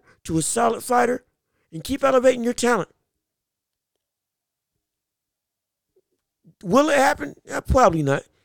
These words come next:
He's not gonna be a world champion. He's not, I don't even think he's gonna be a contender. But point still stands. That night, on the biggest stage of his career, Tommy Fury did what he needed to do.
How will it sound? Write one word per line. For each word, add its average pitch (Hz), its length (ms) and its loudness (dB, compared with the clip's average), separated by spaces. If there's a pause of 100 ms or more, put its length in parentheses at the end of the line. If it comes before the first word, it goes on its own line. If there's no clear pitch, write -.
He's - 140 -8
not 214 80 4
gonna 160 100 2
be 151 100 2
a 147 60 4
world 147 220 2
champion. 160 360 -6 (1160)
He's - 100 -18
not, 202 160 0
I 226 100 -10 (220)
don't 226 160 -2
even 170 120 2
think - 40 -8
he's 165 140 -2
gonna 180 140 2
be 196 100 0
a 202 40 -2
contender. 214 480 -2 (1120)
But 185 400 4 (420)
point 302 300 0
still 185 300 2
stands. - 720 -2 (1000)
That 254 340 0
night, 247 320 2 (520)
on 185 180 2
the 180 60 -2
biggest 214 320 -4
stage 233 300 2
of 202 80 -6
his 214 140 -4
career, 156 300 2 (680)
Tommy 160 220 -2
Fury 196 280 -2
did 175 180 4
what 165 160 0
he 165 60 -6
needed 151 280 -4
to 147 60 -16
do. 180 160 -16